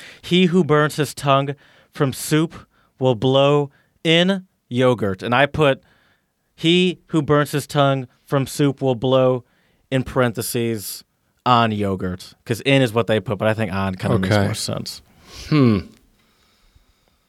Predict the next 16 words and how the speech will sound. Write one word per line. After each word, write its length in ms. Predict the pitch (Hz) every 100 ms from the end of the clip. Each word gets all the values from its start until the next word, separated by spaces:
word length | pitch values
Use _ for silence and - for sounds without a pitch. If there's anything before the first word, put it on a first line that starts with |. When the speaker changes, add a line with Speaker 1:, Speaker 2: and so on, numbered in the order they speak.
| _ - -
Speaker 1:
"He 280 | 156 151
who 100 | 147
burns 240 | 139 139 127
his 140 | 131
tongue 240 | - 127 120
on 100 | 113
soup, 420 | - 117 107 _ _ _ _
from 240 | _ 151 131
soup, 300 | - 120 98 - -
will 160 | 110
blow 240 | 98 107 101
on 140 | 98
yogurt." 560 | 95 92 92 92 - - _ _ _ _ _ _ _ _ _ _ _ _ _ _ _ _ _ _ _ _ _ -
Speaker 2:
Oh, 260 | 131 104
man, 220 | 92 101 -
I, 320 | 107 113 117